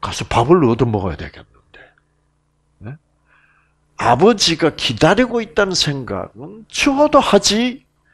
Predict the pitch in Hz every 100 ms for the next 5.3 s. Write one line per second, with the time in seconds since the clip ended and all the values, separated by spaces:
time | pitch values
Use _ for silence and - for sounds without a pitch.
0 | _ _ - 104 101 170 196 214 226 170
1 | - - _ _ - - - 175 220 160
2 | - - 139 147 147 156 151 147 160 151
3 | 170 180 _ _ _ _ _ _ _ _
4 | _ _ 123 143 127 135 123 113 92 85
5 | 113 139 139